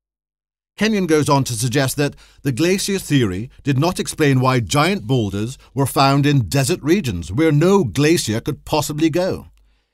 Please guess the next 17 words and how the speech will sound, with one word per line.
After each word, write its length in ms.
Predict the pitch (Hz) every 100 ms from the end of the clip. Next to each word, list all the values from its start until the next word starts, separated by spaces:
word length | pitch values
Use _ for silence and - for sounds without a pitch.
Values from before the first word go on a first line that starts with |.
| -
In 100 | 170
addition 380 | 165 208 214 214
to 100 | 147
which, 220 | 143 -
he 80 | 135
says, 320 | 156 143 135 - _ _ _ -
"Glaciers 420 | 165 202 226 190
are 160 | 139 127
flows 460 | - 151 170 165
of 160 | 143 117 -
ice 260 | 127 107
that, 300 | - 147 110 - -
like 220 | 160 185
rivers, 400 | 143 156 120 90
respond 600 | 135 - - 139 127 123
to 100 | 123
gravity. 560 | 147 170 147 - 78